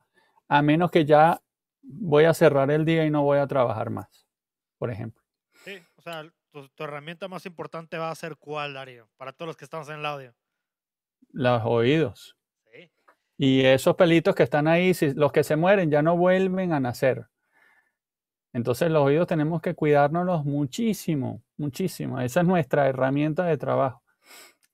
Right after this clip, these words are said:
Speaker 1: Porque no es como los lentes, que yo dejo de ver y entonces me pongo unos lentes intraoculares, me sale catarata, me operan y me ponen unos lentes intraoculares y vuelvo a ver. No, lo, el oído no. Porque la, l-, los implantes que están haciendo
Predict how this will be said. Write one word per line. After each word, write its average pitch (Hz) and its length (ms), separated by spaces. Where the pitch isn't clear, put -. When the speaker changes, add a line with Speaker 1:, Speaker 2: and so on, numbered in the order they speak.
Speaker 1:
Porque 147 260
no 160 80
es 147 60
como 202 240
los 170 140
lentes, 165 440
que 139 360
yo 139 140
dejo 165 220
de 180 140
ver 175 240
y 190 40
entonces 156 300
me 165 140
pongo 156 220
unos 175 160
lentes 170 280
intraoculares, 156 760
me 151 120
sale 147 300
catarata, 156 600
me 139 80
operan 165 420
y 147 60
me 143 140
ponen 156 260
unos 175 180
lentes 165 220
intraoculares 151 500
y 165 60
vuelvo 139 280
a 135 40
ver. 123 320
No, 151 340
lo, 127 300
el 135 160
oído 147 280
no. 147 280
Porque 135 520
la, 143 220
l-, 135 560
los 139 240
implantes 160 600
que 180 120
están 160 260
haciendo 160 540